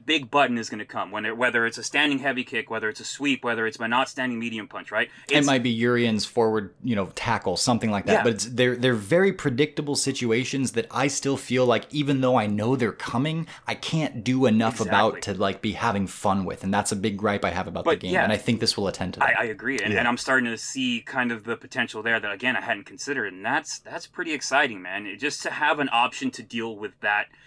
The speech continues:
Speaker 1: situation where before there was really none, because it's like, well, I can try to, I mean, I can't be reversal 'cause they're, they're plus after activation, right? So they're just gonna destroy me anyway. And it's like, now there's some kind of a,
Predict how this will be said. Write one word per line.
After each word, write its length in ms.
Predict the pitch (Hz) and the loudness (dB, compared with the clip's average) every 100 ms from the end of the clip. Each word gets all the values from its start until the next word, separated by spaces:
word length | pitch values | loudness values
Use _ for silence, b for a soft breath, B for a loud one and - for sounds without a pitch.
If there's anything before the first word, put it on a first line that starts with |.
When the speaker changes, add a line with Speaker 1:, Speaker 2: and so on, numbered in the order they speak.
| - | -10
Speaker 1:
situation 560 | - - 139 135 127 | -8 -4 0 0 0
where 80 | 117 | -4
before 380 | 107 110 123 120 | -4 -6 -2 -2
there 140 | 113 | -2
was 200 | 107 107 | -6 -8
really 280 | 98 117 135 | -8 -4 -2
none, 320 | 95 120 87 - | -2 -6 -8 -12
because 220 | 101 107 | -14 -12
it's 160 | - | -6
like, 180 | 120 107 | -4 -2
well, 300 | 110 120 117 b b b b b - | 2 4 2 b b b b b -4
I 100 | 131 | -2
can 160 | 139 | -2
try 280 | 120 143 135 | -2 4 4
to, 40 | 123 | 4
I 60 | |
mean, 140 | 127 120 | 4 4
I 100 | 113 | 2
can't 240 | 151 127 | 0 -2
be 100 | 120 139 | 0 0
reversal 400 | 107 104 - 113 | 0 -6 -10 -10
'cause 180 | 110 | -8
they're, 140 | 107 104 - | -6 -8 -8
they're 160 | 117 | -6
plus 380 | 101 - 131 - | -6 -2 0 0
after 200 | 104 - | -4 -4
activation, 560 | 101 98 101 127 117 90 | -4 -2 -2 -2 -2 -4
right? 220 | 98 107 | -4 -4
So 80 | 101 | -6
they're 80 | 98 | -8
just 220 | 104 - | -8 -10
gonna 220 | 101 98 - _ | -6 -6 -8 _
destroy 320 | 110 - 110 | -16 -6 -4
me 120 | 107 110 | 0 2
anyway. 340 | 123 95 92 | 2 0 -6
And 80 | 95 | -8
it's 100 | - | -10
like, 140 | 98 | -8
now 220 | 104 135 | 0 0
there's 240 | 151 139 - | 2 0 -2
some 260 | - 147 | 0 0
kind 340 | 147 - 131 131 | 0 -2 0 0
of 140 | 117 | -2
a, 320 | 117 113 110 | -2 -2 -2